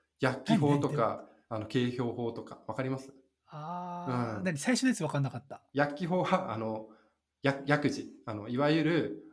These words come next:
Speaker 1: あの、ここまで効果効能効きますよっていうことが言えますとか、
Speaker 2: はいはいはいはいはいはい。
Speaker 1: っていうさ、
Speaker 2: そういうこと。
Speaker 1: いわゆる薬品系の会社とかだと、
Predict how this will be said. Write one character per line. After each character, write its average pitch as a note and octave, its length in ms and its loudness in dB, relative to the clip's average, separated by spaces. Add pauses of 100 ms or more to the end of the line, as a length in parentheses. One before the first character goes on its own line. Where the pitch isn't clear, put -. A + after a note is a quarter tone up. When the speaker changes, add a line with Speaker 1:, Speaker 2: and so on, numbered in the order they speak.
Speaker 1:
あ A#2 100 -2
の、 A2+ 140 -4
こ C#3+ 140 0
こ G#3 100 4
ま A3+ 120 6
で E3 100 4
効 D#3+ 180 2
果 C3 100 2
効 B2 220 2
能 B2 100 0
効 A#2+ 60 -4
き - 180 -6
ま D3+ 120 4
す C#3+ 120 -4
よ B2 220 0
っ - 40 -14
て A2 60 -8
い G#2 60 -6
う G#2 40 -8
こ G#2+ 100 -8
と G#2 80 -10
が G2 80 -8
言 G#2 160 -6
え A2 40 -4
ま A2+ 140 -2
す - 40 -6
と - 60 -6
か、 - 80 -4
Speaker 2:
は C#4 60 -4
い - 20 -2
は A#3+ 60 -4
い - 20 -6
は - 180 -6
い C4 100 -6
は - 180 -10
い - 20 -6
は C4+ 60 -6
い A3+ 60 -8
は G3+ 140 -8
い。 - 20 -4
Speaker 1:
っ - 20 -4
て C3+ 80 2
い A#2+ 200 2
う A2 40 0
さ、 A2+ 140 -2
Speaker 2:
そ G#2+ 40 0
う - 20 -2
い - 20 -8
う - 20 -8
こ D3+ 60 -8
と。 D#3+ 60 0
Speaker 1:
い - 40 4
わ A3 80 4
ゆ A3+ 100 2
る B2 380 2
薬 C3+ 260 -2
品 F3+ 220 -2
系 F3+ 180 -2
の E3+ 120 -4
会 E3+ 200 0
社 F3 120 -2
と F#3 100 -8
か F3 120 -6
だ E3 120 -2
と、 - 380 -4